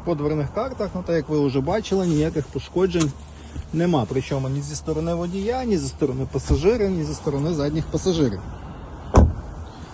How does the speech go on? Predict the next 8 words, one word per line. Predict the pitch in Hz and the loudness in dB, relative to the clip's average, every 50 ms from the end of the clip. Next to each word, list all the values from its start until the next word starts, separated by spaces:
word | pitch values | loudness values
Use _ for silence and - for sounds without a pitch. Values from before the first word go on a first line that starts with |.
| - - | -10 -4
Безключовий | 156 151 147 - - 156 - - 165 160 147 135 120 | -2 -2 -2 2 2 2 2 4 4 4 6 4 4
доступ | 123 135 123 - - - 123 - - - - - - - - - - 151 | 4 4 2 2 2 0 -2 -4 -4 -4 -4 -4 -6 -8 -6 -4 -4 -2
у | |
нас | 143 135 131 - - | -2 -2 -4 -4 -6
присутній. | - 151 151 - - 233 277 269 - 226 214 185 - - - - - - - - - - - - - - 143 | -6 -6 -6 -6 -6 -6 -6 -4 -4 -6 -6 -6 -8 -12 -14 -14 -14 -12 -12 -12 -12 -12 -12 -12 -12 -6 -6
Дистанційний | 151 - - 165 165 - - 165 160 147 139 135 | -6 -4 -2 -4 -4 -2 0 0 2 2 2 4
запуск | 123 147 143 127 - 127 - - 139 | 4 4 4 4 2 0 -2 -2 -4
автомобіля | 123 - 135 131 131 131 131 170 214 226 208 196 175 | -4 0 0 2 2 2 2 0 2 2 2 2 0